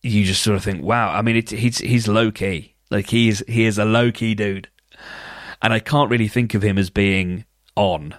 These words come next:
in, in any real capacity. In, you know, in a way that after a while you sort of think, "All right, mate, tone it down." You know what I mean? He's, he's, he's not that guy. Whereas most people, if you spent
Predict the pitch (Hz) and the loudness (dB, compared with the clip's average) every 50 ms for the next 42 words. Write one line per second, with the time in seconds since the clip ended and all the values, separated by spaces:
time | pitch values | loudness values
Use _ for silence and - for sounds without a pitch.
0 | _ _ _ - 104 98 98 - 78 95 98 98 98 98 95 95 95 98 92 90 | _ _ _ -2 0 0 0 -2 -2 -2 0 0 0 0 0 2 2 2 2 0
1 | - - 117 92 - - - 95 92 95 90 - 104 104 95 90 - 110 127 120 | 0 -2 -2 -2 -2 -4 -4 -4 -4 -4 -2 -2 0 0 0 0 2 2 2 4
2 | 113 120 120 117 107 - - - - - - - - - - _ _ - 113 - | 4 4 2 2 0 -2 -6 -8 -16 -20 -20 -20 -20 -20 -20 _ _ -2 -2 0
3 | - 135 120 117 117 120 120 117 110 107 101 - - 110 104 - - 110 104 101 | 2 2 2 4 4 4 4 4 2 0 0 0 0 0 0 0 0 0 0 -2
4 | - - - _ _ - 135 - - 85 76 76 95 104 71 - - 147 110 101 | -4 -12 -20 _ _ -4 -2 -2 -2 -4 -4 -4 -4 -4 -2 -2 -2 -2 -2 -2
5 | 90 82 98 95 82 78 - - - - 120 117 120 123 127 127 120 110 104 127 | -4 -4 -4 -4 -4 -6 -10 -10 -2 0 2 4 4 4 4 2 2 2 2 0
6 | 123 113 - 131 120 123 117 104 104 104 113 113 107 110 90 76 78 98 135 160 | 0 0 -2 -2 -2 -2 -2 -2 -2 0 0 0 0 0 0 -2 -2 0 2 2
7 | 170 - - - - - 190 190 160 147 147 180 269 - - - 202 247 - 113 | 2 0 -2 -10 -6 0 0 0 2 2 2 2 2 2 2 2 0 2 2 0
8 | 117 117 - 190 202 - - - - 185 123 85 92 73 | -2 -2 0 0 0 0 -2 -2 0 0 0 0 -2 -6